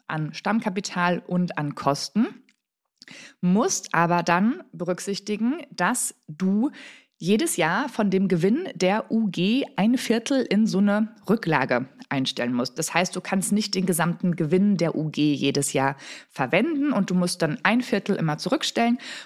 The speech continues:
bis du irgendwann bei der U G auf das normale G M B H Stammkapital von fünfundzwanzigtausend Euro gelangt bist. Dann hast du nämlich die Möglichkeit, aus der U G eine vollwertige G M B H zu wandeln.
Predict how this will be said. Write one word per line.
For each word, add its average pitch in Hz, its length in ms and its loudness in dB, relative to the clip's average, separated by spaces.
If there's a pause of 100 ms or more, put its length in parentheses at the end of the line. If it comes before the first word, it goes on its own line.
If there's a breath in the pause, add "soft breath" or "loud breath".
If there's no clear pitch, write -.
(160 loud breath)
bis 254 280 0
du 226 220 2
irgendwann 196 560 2
bei 147 160 2
der 175 220 0
U 185 100 2
G 160 260 0
auf 165 220 0
das - 360 -2
normale 156 760 0
G 175 240 0
M 160 120 2
B 156 120 0
H 165 320 2
Stammkapital 165 880 0
von 165 200 -6
fünfundzwanzigtausend 143 1300 -8
Euro 123 280 -8
gelangt - 480 -12
bist. - 320 -8 (460 loud breath)
Dann 214 280 2
hast 226 200 0
du 214 40 0
nämlich 196 220 2
die - 80 -2
Möglichkeit, 170 640 -2
aus 156 140 -2
der 156 160 -2 (180)
U 220 240 2
G 196 440 2 (100)
eine 165 340 0 (140)
vollwertige 180 880 0 (400 loud breath)
G 156 160 0
M 156 120 2
B 160 120 2
H 139 260 0
zu 135 240 -6
wandeln. 120 520 -4